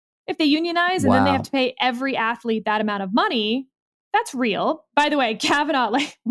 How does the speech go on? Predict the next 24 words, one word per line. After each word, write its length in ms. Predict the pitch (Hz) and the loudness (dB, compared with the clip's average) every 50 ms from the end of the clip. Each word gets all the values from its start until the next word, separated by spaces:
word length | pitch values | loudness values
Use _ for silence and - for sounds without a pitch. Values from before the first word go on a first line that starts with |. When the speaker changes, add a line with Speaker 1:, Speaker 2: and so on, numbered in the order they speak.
| 226 - - - - - | -4 -4 -8 -20 -2 2
Speaker 1:
when 140 | 247 269 233 | 4 4 6
Waxman's 440 | 233 240 247 269 - 269 240 208 | 4 4 2 0 0 -2 -2 -2
talking 180 | - 269 262 262 | 0 -2 0 0
about 120 | 233 202 | -2 -4
this, 120 | - 196 - | -4 -8 -8
he's 120 | 269 262 | -4 -4
like, 140 | 262 240 233 _ _ _ | -4 -6 -6 _ _ _
"Five 460 | 427 403 403 370 320 269 240 208 196 _ _ _ _ - | 0 2 2 2 2 2 0 -2 -4 _ _ _ _ -2
thousand 680 | 403 370 359 339 311 330 254 214 233 226 214 214 233 330 466 523 494 466 427 | 2 2 4 4 4 4 2 2 2 2 4 2 2 4 4 4 4 4 2
nine 180 | 392 370 320 330 | 2 2 0 0
hundred 540 | 277 - 415 440 403 381 330 320 294 269 | 0 2 2 2 2 2 2 2 2 4
and 160 | 254 247 233 226 _ _ - - 508 523 523 480 466 | 4 2 0 -4 _ _ -2 0 0 0 0 -2 -2
eighty 380 | 403 349 294 311 277 254 233 196 | -2 0 2 2 2 2 -2 -4
dollars." 960 | 202 196 - 403 466 466 440 403 381 359 370 247 - 262 254 - - - - _ _ 294 _ | -6 -2 2 4 4 4 4 4 4 2 2 0 0 -4 -4 -4 -8 -14 -18 _ _ -8 _
Finally, 540 | - 330 415 466 440 370 294 254 214 - _ _ _ _ | 0 0 2 2 2 2 2 2 2 -2 _ _ _ _
Kavanaugh. 380 | - 330 330 262 262 226 196 196 | 0 0 2 2 0 0 0 0
So 120 | 190 190 | -2 2
he's, 200 | 220 294 320 285 | 2 2 4 4
like, 200 | 277 247 220 - | 2 0 -2 -2
pretty 220 | - - 294 285 | -2 0 0 0
toward 240 | 254 - 269 254 226 | 2 2 0 0 2
the 120 | 202 226 - | 0 -2 0
end 280 | 226 226 233 240 214 | 0 2 2 2 2
of 240 | 233 208 208 208 | 2 2 2 -2